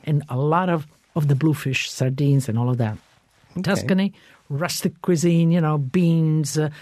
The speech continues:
Speaker 1: big pieces of meat, uh, uh, bread, uh, you know, chunky bread. So if you're in a mood for, uh, good wine, uh, beautiful scenery,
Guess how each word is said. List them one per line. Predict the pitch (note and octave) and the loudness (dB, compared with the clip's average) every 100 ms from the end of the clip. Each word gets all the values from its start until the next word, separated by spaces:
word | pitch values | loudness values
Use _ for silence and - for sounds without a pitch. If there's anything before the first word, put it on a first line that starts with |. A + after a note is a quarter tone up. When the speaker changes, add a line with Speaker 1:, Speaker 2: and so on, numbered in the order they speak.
| - | -8
Speaker 1:
big | - E3+ - | -4 -4 -2
pieces | D3+ - C#3+ | -4 0 0
of | D#3 - | 0 -2
meat, | D#3+ E3 D#3+ D3 D3 | 0 2 2 0 -2
uh, | D3+ C#3+ C#3+ - - - | -2 -2 -4 -18 -20 -6
uh, | C#3 B2+ C3 C3+ - - C3+ B2+ | -2 -2 -2 -6 -12 -16 -12 -6
bread, | E3+ F#3 E3+ D#3 | -2 -2 -2 0
uh, | E3 | 2
you | E3 F3 | 4 2
know, | D3+ D3 _ | 2 -2 _
chunky | - F#3 - | -4 -4 -2
bread. | D3+ D3 D#3 D3+ | -2 0 -2 -4
So | - F3 D3+ - _ | -4 -4 -4 -12 _
if | - - | -8 -2
you're | A#3+ | 0
in | A#3 | 2
a | |
mood | F#3 E3+ D3+ | 2 2 0
for, | - C#3+ C3 A#2 - - - | -2 -2 0 -2 -12 -20 -6
uh, | B2+ A#2 A2+ - | -2 -2 -6 -6
good | F#3+ A3 | -2 0
wine, | B2+ G2+ D3+ G#3+ - _ _ - | 0 0 0 0 -2 _ _ -6
uh, | B2+ C3 | -2 0
beautiful | C#3 D#3 G3 A3+ | 0 0 0 -2
scenery, | - D#3+ D#3+ D#3 E3+ | 0 2 2 2 0